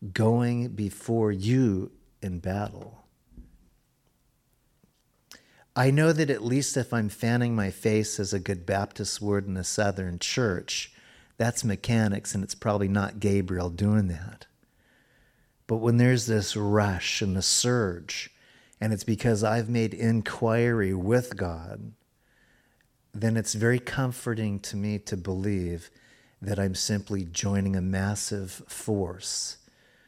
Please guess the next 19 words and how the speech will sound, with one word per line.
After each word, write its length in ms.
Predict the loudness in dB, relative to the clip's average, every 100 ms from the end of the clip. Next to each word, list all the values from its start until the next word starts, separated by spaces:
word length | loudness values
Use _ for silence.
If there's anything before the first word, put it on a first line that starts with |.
| _ _ _
of 320 | -4 -4 -4 -12 -6
spiritual 1400 | -2 -2 -2 0 2 2 0 -2 -2 0 0 -2 -6 -12 _ _ -10
warriors, 960 | -2 0 2 0 -4 -10 -8 -8 -8 -12 _ _ _ _ _ _ _ _ _ _
and 180 | -6 -2
God's 320 | 0 0 0
allowing 600 | 0 2 0 0 0 -2
me 320 | -4 -8 -14 -18 _ _ _ _ _ _ _ _ _ _ _ _ _ -16
to 140 | -12
have 240 | -6 -6 -4
victory 540 | -4 -4 -4 -6 -4
with 300 | -2 -2 -2
him 420 | -8 -8 -12 -16 -20 _ _ _ _ _ -6
as 200 | -4 -4
opposed 460 | -4 -4 -4 -6
to 80 | -10
defeat 640 | -8 -10 -8 -8 -8 -10 -16
apart 500 | -10 -2 0 0 -2
from 280 | -6 -8 -6
him. 400 | -6 -6 -8 -12